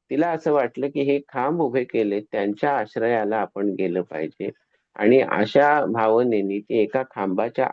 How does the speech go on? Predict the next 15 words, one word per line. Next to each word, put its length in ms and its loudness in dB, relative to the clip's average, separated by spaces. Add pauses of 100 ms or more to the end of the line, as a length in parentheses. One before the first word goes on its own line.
आश्रयाला 640 0
जाऊन 420 -4
उभी 240 -2
राहिली, 360 -2 (440)
की 60 -6
तिला 320 2
वाटलं 420 -2
की 360 -4 (600)
इथे 260 -2
उभं 240 2
राहिलं 300 0
की 120 -8
जरा 240 -2
गर्दीचा, 640 -4 (340)
अं, 220 -8